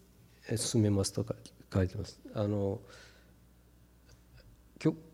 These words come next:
公約では「そこでまず第一に進める」とあります。で、まず第一に、初めにっていうことですね。ですから、もう本当にこう、あの、イエス様が、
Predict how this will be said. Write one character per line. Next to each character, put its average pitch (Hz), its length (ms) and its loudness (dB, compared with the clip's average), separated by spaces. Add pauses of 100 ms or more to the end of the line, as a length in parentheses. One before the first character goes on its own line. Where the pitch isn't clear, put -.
(100)
公 135 260 8
約 120 200 8
で 104 120 4
は 95 140 4
「そ - 160 -8
こ 160 180 8
で 139 100 10
ま 113 180 12
ず 110 120 0
第 113 180 8
一 117 140 0
に 151 100 6
進 - 220 2
め 92 80 4
る」 90 100 -6
と 85 80 -2
あ 82 60 -2
り 92 80 -6
ま 85 140 -8
す。 - 100 -20 (400)
で、 117 160 6
ま 143 220 12
ず 175 160 4
第 143 240 12
一 - 140 2
に、 107 100 0
初 151 340 6
め 180 120 10
に 190 120 8
っ - 20 -2
て 143 180 2
い 82 80 2
う - 140 -6 (300)
こ 113 100 -8
と 90 120 -6
で 98 100 -10
す - 80 -8
ね。 151 140 0
で 143 120 2
す 143 80 -2
か 135 100 4
ら、 113 100 2 (500)
も 147 80 2
う 135 40 2
本 180 140 6
当 185 100 8
に 180 80 8
こ 151 800 8 (240)
う、 123 60 2
あ 117 100 10
の、 110 540 8 (500)
イ 131 100 6
エ 117 80 8
ス 113 120 -4
様 101 260 0
が、 113 320 2